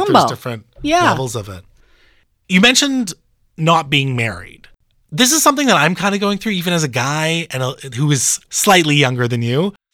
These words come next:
Speaker 1: Is, do you think there's a stigma with, like, not being married
Speaker 2: Not with
Speaker 1: at a
Speaker 2: my
Speaker 1: certain
Speaker 2: friends.
Speaker 1: age?
Speaker 2: We're over the hill.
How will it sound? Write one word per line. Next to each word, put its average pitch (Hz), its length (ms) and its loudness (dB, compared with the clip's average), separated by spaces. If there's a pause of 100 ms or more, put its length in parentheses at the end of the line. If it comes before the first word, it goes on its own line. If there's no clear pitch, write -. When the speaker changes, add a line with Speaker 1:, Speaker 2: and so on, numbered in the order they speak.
(280)
Speaker 1:
Is, 180 120 0
do 196 100 0
you 381 80 0
think 415 160 0
there's 349 160 4
a 285 80 2
stigma 180 480 0
with, 170 220 -2
like, 135 420 -2 (420)
not 135 300 -6
being 139 240 -4
married 139 560 -6 (240)
Speaker 2:
Not 285 220 4
with 214 100 2
Speaker 1:
at 139 60 4
a - 20 4
Speaker 2:
my 165 100 6
Speaker 1:
certain 151 200 4
Speaker 2:
friends. 139 160 2
Speaker 1:
age? - 240 -4 (180)
Speaker 2:
We're 339 160 6
over 226 160 4
the 151 100 2
hill. 143 280 0